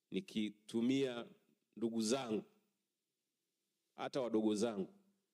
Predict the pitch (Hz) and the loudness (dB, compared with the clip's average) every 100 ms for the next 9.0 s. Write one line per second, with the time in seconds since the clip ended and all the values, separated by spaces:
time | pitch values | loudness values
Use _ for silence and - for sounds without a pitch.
0 | _ 95 110 123 123 143 127 113 110 120 | _ -2 0 2 4 4 4 2 2 0
1 | 123 120 110 110 107 - - _ _ _ | 0 2 4 4 0 -6 -20 _ _ _
2 | _ _ _ _ _ _ _ - 110 104 | _ _ _ _ _ _ _ -4 -2 -2
3 | 113 131 143 139 139 139 139 - _ - | -2 -2 -2 0 0 -2 -12 -20 _ -6
4 | 95 98 98 98 - _ _ _ _ _ | -4 -2 -2 -2 -6 _ _ _ _ _
5 | _ _ _ _ _ _ 104 107 98 104 | _ _ _ _ _ _ 0 2 2 0
6 | 107 104 113 123 107 98 - 110 104 104 | 0 0 0 0 0 -4 -2 -2 -2 -4
7 | 104 - _ _ _ _ _ _ _ _ | -6 -14 _ _ _ _ _ _ _ _
8 | _ - 87 92 - 85 - 98 85 | _ -6 -4 -4 -4 -4 2 2 2